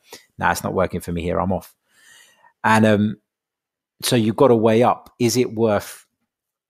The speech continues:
investing time in him and effort in him, bringing him back to Arsenal, trying to embed him back into the group? Hopefully he's gone to Germany and matured and developed. Is it worth,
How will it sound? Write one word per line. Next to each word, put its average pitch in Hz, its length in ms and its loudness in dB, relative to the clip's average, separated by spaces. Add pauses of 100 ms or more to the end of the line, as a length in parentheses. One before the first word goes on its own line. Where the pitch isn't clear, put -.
(840)
investing 107 600 -4
time 135 380 0
in 98 80 -2
him 95 280 -8 (140)
and 95 120 -4
effort 123 280 -4
in 95 140 -10
him, 92 240 -10
bringing 127 280 2
him 120 120 0
back 120 240 -4
to 104 160 -6
Arsenal, 90 440 -6 (420)
trying 123 240 0
to 127 100 0
embed 110 400 0
him 104 160 0
back 104 260 -4
into 113 180 -4
the 104 120 -4
group? 107 440 -6 (460)
Hopefully 120 380 2
he's 107 160 2
gone 113 200 2
to 104 100 -8
Germany 101 460 -2
and 95 120 -4
matured 104 540 -2
and 87 120 -6
developed. 98 580 -4 (2000)
Is 110 180 0
it 131 140 2
worth, 117 540 -2